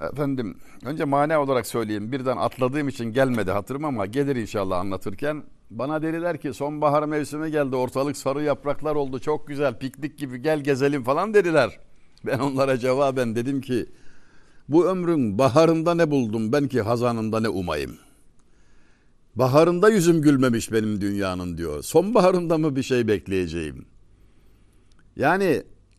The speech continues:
beklentiyi çoğaltmamaya dair işaretler bunlar. Yaşadığımız dünya hayatında beklentiyi çoğaltmamaya dair. Hürriyet diyor ancak arzudan vazgeçmek, gamında kederinde olmamak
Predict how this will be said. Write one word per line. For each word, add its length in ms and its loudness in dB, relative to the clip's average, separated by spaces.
beklentiyi 680 2
çoğaltmamaya 1000 2
dair 420 0
işaretler 680 -8
bunlar. 540 -10
Yaşadığımız 540 2
dünya 280 2
hayatında 600 0
beklentiyi 600 0
çoğaltmamaya 760 0
dair. 260 -6
Hürriyet 600 2
diyor 200 0
ancak 560 -2
arzudan 600 2
vazgeçmek, 840 0
gamında 480 2
kederinde 480 4
olmamak 840 2